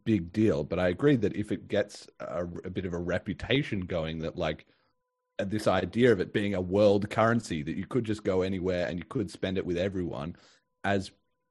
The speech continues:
yeah, m-, more and more of those hotspots start, people will naturally, I think first they will end up in one of those places and see, "Wait a second, this is,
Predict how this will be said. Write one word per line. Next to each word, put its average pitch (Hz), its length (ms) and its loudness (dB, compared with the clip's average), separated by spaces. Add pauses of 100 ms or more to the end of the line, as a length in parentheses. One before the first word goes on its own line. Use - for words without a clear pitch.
yeah, 117 160 2
m-, 85 400 -4
more 101 400 0
and 92 80 -4
more 95 180 -2
of 90 100 -2
those 85 260 -2
hotspots - 720 -4 (400)
start, 110 500 6
people 101 320 -2
will 90 180 -4
naturally, 92 760 -2 (240)
I 101 80 2
think 127 200 4
first 117 240 6
they 113 100 8
will 98 180 8
end 110 200 2
up 95 160 2
in 90 220 -4
one 117 240 4
of 151 100 4
those 92 240 4
places 80 600 -2 (240)
and 95 140 -2
see, 98 400 2 (200)
"Wait 123 160 8
a - 20 2
second, 104 220 2
this 147 140 0
is, 123 100 -4